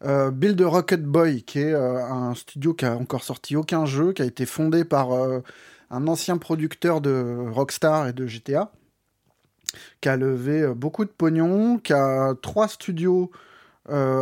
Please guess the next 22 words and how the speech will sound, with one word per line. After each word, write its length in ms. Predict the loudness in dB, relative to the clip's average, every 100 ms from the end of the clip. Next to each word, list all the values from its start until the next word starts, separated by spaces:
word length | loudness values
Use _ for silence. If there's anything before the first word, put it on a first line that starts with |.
| 0
à 200 | -2 0
Édimbourg, 640 | 0 2 0 2 2 2
Budapest 640 | 0 0 0 0 -2 -2 -2
et 20 |
Montpellier, 560 | -2 0 0 2 0 -2 -16 _ -20 _ _ -2
qui 100 | 4
a 100 | 4
levé, 600 | 6 4 4 4 4 0 -10 -6
euh, 180 | -2 -2
c'était 380 | -4 -4 0 0
en 160 | 0
janvier, 560 | 0 0 2 2 2 0 _
cent 280 | -10 -4 -2
dix 160 | 0 0
millions 320 | 0 2 2
de 60 | 4
dollars 500 | 4 4 2 -6 -20 _ _ _ _ _
pour 200 | -10 -4
ces 180 | 2 2
jeux 300 | 4 4 4
qui 160 | 2 -2
sont, 320 | 2 2